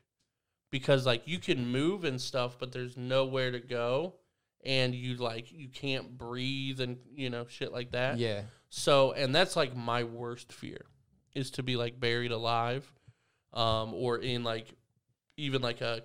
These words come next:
Speaker 1: cas-, like, my worst fear is being, like, in a casket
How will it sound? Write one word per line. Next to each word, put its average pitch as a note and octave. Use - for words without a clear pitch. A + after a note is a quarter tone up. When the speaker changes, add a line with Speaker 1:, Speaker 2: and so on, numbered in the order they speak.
Speaker 1:
cas-, B2+
like, D3
my D#3+
worst F3+
fear D3+
is B2
being, C3
like, B2
in C#3+
a C3
casket A#2+